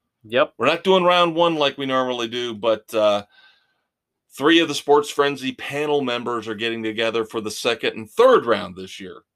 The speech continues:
Speaker 2: Rock and roll always
Speaker 1: Yep.
Speaker 2: takes precedence, so.
Speaker 1: One of them is thinking about it,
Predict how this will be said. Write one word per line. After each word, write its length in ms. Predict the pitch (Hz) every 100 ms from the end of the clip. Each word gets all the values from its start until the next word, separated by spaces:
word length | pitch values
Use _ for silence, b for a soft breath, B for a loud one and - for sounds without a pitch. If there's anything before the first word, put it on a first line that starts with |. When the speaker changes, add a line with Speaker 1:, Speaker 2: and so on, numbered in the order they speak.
| _ _ _ _ _ _ _ _ _ _ _
Speaker 2:
Rock 300 | 107 113 117
and 140 | 131 131
roll 340 | 139 143 139
always 440 | 135 147 156 160
Speaker 1:
Yep. 60 | 151
Speaker 2:
takes 320 | 156 160 165
precedence, 720 | - 165 156 147 117 117 117
so. 380 | - 110 101 101
Speaker 1:
One 260 | 131 156 196
of 180 | 196 143
them 240 | 170 180
is 260 | 175 160 -
thinking 540 | - 175 160 151 139
about 360 | 113 104 101 104
it, 140 | 120